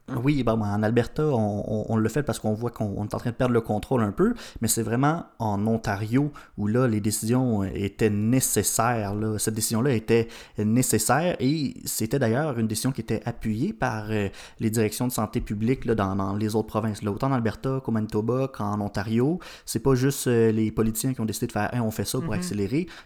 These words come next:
Speaker 1: Il y avait quand même des experts derrière ça pour, euh, pour justifier cette décision-là, là. C'est pas sorti de nulle part. Donc, en Ontario, bon, c'était comme au Québec, c'était cinquante-cinq ans et plus pour recevoir le vaccin d'AstraZeneca.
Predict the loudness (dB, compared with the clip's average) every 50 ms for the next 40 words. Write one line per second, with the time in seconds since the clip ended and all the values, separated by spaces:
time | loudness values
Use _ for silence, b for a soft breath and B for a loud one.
0 | B -4 -2 -2 -2 0 0 0 0 2 0 0 -2 -2 -2 -2 -2 -2 -2 -4
1 | -4 -6 -8 -6 -6 -8 -8 -6 -4 -2 -2 0 0 -2 -2 -4 -6 -8 -8 -8
2 | -8 -10 -10 -12 -14 -16 -10 -6 -4 -4 -4 -4 -6 -8 -8 -6 -6 -4 -4 -4
3 | -4 -2 -4 -4 -2 -2 -2 -2 B B B B B -6 -2 0 0 2 2 0
4 | 0 0 0 0 -2 -2 -2 -2 -2 -2 0 0 0 0 0 -2 -2 -4 -2 -2
5 | -2 -2 -2 -4 -6 -6 -6 -6 -6 -6 -6 B B B B -6 -2 0 0 0
6 | 0 -2 -2 -2 -2 -2 -4 -4 -4 -4 -6 -8 -6 -2 0 0 2 2 0 0
7 | 0 -2 -2 -2 -2 -2 -4 -4 -4 -4 -4 -2 -2 -2 -2 -2 -2 -2 -2 -2
8 | -4 -4 -4 -6 -4 -4 -4 -4 -4 -4 -4 -4 -6 -4 -2 -4 -4 -4 -4 -6
9 | -6 -4 -2 -2 -2 -2 -2 -2 -4 -4 -4 -4 -6 -6 -4 -2 0 0 0 0
10 | -2 -2 -4 -6 -4 -6 -6 -4 -2 -2 -2 -2 -2 -2 -2 -2 -2 -2